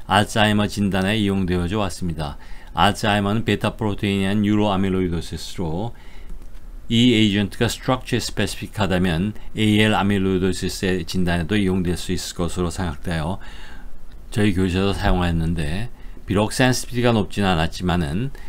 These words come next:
에코나 엠알에서 음성 소견을 보였던 환자들 중에서도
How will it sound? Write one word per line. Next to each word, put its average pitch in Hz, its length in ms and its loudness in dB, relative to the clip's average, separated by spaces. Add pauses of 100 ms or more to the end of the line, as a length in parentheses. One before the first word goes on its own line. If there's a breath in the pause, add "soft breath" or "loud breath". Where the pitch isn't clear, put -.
(600 loud breath)
에코나 104 600 4
엠알에서 92 680 2
음성 104 440 2
소견을 98 400 2
보였던 95 360 0
환자들 92 440 0
중에서도 87 640 0